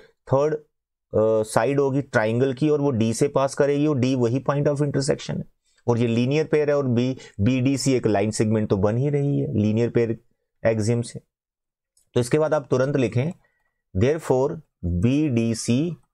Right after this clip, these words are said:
is a line segment, ठीक है, बीडीसी is a line segment। तो hence you can write कि D point lies on B C।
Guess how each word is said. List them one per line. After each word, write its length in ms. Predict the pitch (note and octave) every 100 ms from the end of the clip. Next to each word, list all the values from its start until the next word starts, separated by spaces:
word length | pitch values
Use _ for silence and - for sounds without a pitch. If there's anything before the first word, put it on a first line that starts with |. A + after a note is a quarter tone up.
| _ _ _ _ G#2+
is 260 | A2+ A2+
a 220 | A#2 E3+ E3+ _ _ _ _ _ _ _
line 440 | G2+ G2 G#2 D#3+ A3+ - _ _ _ -
segment, 440 | - E2+ D#2+ - - _ _ _ _ _ _ _ -
ठीक 140 | D3
है, 120 | G#3+ - _ _
बीडीसी 800 | F2 G2+ A2 A#2+ F#2 G2 G2 G#2+
is 80 | G2+
a 40 |
line 340 | F#2+ F#2 C#3 F#3+ - _ _ _
segment। 380 | - E2+ D#2+ F2
तो 180 | - F2 - -
hence 240 | C#3+ D#3
you 180 | C#3 B2
can 160 | A#2+ A2
write 400 | G2+ A#2 F3+ - _ _ _ _ _ _ _ _ _
कि 200 | F#2 G2 -
D 400 | F#2 E2+ A#2+ D3 D#3 A2+
point 340 | A2 D3+ F#3 - _ _ _ _ _ _ _ _ _ _ _ _ _ F#2
lies 440 | F#2+ G2 A#2+ D#3+ - -
on 260 | G2 B2 G#3+ - _ _ _ _ -
B 220 | D#2+ E2
C। 180 | -